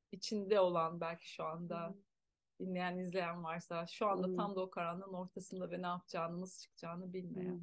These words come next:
Speaker 2: hı. Ya tabii burada herkesin yolu, yöntemi de
Speaker 1: Hı hı.
Speaker 2: farklı oluyor ya
Speaker 1: Tabii.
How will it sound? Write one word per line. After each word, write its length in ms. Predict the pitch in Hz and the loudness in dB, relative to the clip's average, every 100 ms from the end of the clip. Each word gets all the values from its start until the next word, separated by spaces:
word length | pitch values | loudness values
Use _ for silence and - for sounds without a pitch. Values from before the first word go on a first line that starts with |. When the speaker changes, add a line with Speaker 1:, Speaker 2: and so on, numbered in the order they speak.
| 180 | -4
Speaker 2:
hı. 200 | 180 185 185 - _ - - _ | -4 -4 -8 -16 _ -20 -20 _
Ya 180 | 202 208 | 0 0
tabii 320 | 202 262 247 | 2 0 2
burada 360 | 226 262 247 240 | 4 4 4 6
herkesin 560 | 247 254 262 247 226 240 | 4 4 4 2 4 6
yolu, 340 | 208 214 220 | 8 8 8
yöntemi 600 | 214 208 208 208 202 208 | 6 4 2 0 0 2
de 340 | 196 196 196 185 | 6 6 6 4
Speaker 1:
Hı 40 | |
hı. 60 | 208 | 8
Speaker 2:
farklı 380 | 185 190 185 196 | 10 10 6 4
oluyor 420 | 180 180 196 202 | 6 6 6 6
ya 240 | 185 143 | 8 6
Speaker 1:
Tabii. 100 | 143 | 2